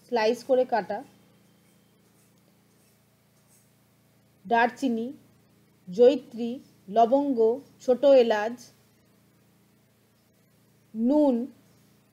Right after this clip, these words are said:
গরম মশলা গুঁড়ো, লাল লঙ্কা গুঁড়ো, জিরে গুঁড়ো, হলুদ গুঁড়ো, কেওড়া ওয়াটার আর মিঠা আতর।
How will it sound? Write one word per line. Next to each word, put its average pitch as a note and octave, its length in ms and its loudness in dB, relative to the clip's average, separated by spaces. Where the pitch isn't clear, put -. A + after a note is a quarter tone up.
গরম A#3 320 0
মশলা C#4+ 380 -4
গুঁড়ো, A#3 360 -4
লাল A3 300 0
লঙ্কা C4+ 300 0
গুঁড়ো, A#3 360 -6
জিরে A#3 340 -2
গুঁড়ো, G#3+ 360 -2
হলুদ B3+ 300 2
গুঁড়ো, A3 360 -2
কেওড়া A3+ 360 2
ওয়াটার A3+ 460 0
আর A#3+ 160 -4
মিঠা A#3 460 -4
আতর। F3 320 -8